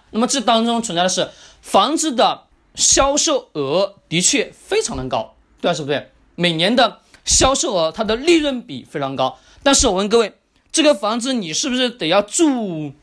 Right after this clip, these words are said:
七十年、八十年，对吗？你是住一辈子的，不是说一次性的产品。好，我们看一看一次性的产品是什么样的。刚刚讲的前面的酱油，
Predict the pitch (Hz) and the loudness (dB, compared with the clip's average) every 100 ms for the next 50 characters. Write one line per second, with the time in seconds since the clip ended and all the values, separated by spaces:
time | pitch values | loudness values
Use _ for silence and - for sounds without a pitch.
0 | _ _ _ _ - - 302 165 147 139 | _ _ _ _ -2 2 2 0 -4 -2
1 | 220 233 185 131 110 _ _ _ - 151 | -2 -2 -4 -6 -10 _ _ _ -6 -4
2 | 147 - _ _ 156 202 320 240 208 403 | -4 -8 _ _ -2 0 2 2 2 0
3 | 285 143 - _ _ _ _ - 233 302 | 0 -4 -10 _ _ _ _ -2 0 2
4 | 311 285 294 _ _ _ - 175 - 262 | 4 2 0 _ _ _ -6 -2 0 0
5 | 269 202 - 139 131 _ _ _ - 247 | -4 -6 -6 -8 -10 _ _ _ 0 2
6 | 226 214 226 277 269 220 - - 180 247 | 2 -4 -2 0 0 -2 -10 -4 0 2
7 | - 339 339 254 220 156 147 127 _ - | 2 2 -2 -4 -6 -8 -10 -12 _ -6
8 | 202 147 139 151 127 - _ 220 254 247 | -4 -4 -2 -4 -4 -12 _ 2 2 0
9 | 156 135 151 143 135 - 165 190 156 135 | -2 0 0 0 -6 -6 -4 2 2 2
10 | - _ _ - 302 233 131 135 - | -4 _ _ 0 2 2 -4 -6 -8